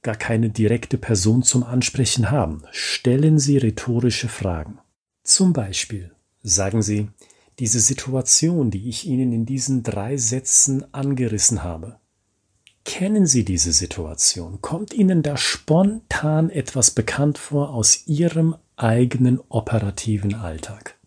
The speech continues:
Nehmen Sie diese Frage ernst und geben Sie dem Interessenten oder der Interessentin die Möglichkeit, hier einzusteigen,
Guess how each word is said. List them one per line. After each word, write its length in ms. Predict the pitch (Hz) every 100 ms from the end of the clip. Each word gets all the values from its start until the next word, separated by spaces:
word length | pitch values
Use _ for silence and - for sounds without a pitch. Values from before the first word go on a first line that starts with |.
| _ _ - -
Nehmen 340 | 127 156 202 190
Sie 140 | 190
diese 260 | 185 170 180
Frage 420 | - 170 170 127
ernst 600 | 87 85 - - - _ _ _ _
und 240 | - 117 -
geben 260 | 165 208
Sie 440 | 196 156 156 147 - -
dem 140 | 113
Interessenten 800 | 110 92 98 - 131 156 160 147
oder 160 | 87 87
der 160 | 87
Interessentin 760 | 92 92 101 - 120 131 147 131
die 120 | 110
Möglichkeit, 1000 | 120 147 185 170 120 95 - 113 113 127
hier 520 | - - 151 180 -
einzusteigen, 880 | 170 185 - 165 - - 87 107